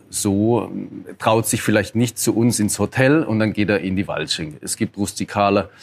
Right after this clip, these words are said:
Gerichte, mal ein, ein, ein Schweinsbraten, mal Käsespätzle, ein Cordon Bleu. Und das sind Sachen, die, ähm, jeder versteht und die auch für den etwas,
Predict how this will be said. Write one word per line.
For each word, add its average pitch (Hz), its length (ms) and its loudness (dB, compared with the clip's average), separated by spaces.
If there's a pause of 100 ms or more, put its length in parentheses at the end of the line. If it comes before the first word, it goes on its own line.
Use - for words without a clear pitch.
(380)
Gerichte, 120 560 2
mal 107 280 2
ein, 104 180 2
ein, 98 520 0
ein 95 60 -4
Schweinsbraten, 104 840 2
mal 98 220 2
Käsespätzle, 104 1000 0 (380)
ein 98 160 -4
Cordon 107 340 2
Bleu. 104 300 4 (500)
Und 98 300 -2
das 101 120 2
sind 101 120 -2
Sachen, 101 680 0
die, 104 280 4
ähm, 92 460 2
jeder 123 280 2
versteht 135 580 0
und 104 140 0
die 101 140 2
auch 104 140 2
für 104 180 -2
den 98 260 0 (480)
etwas, 101 480 -2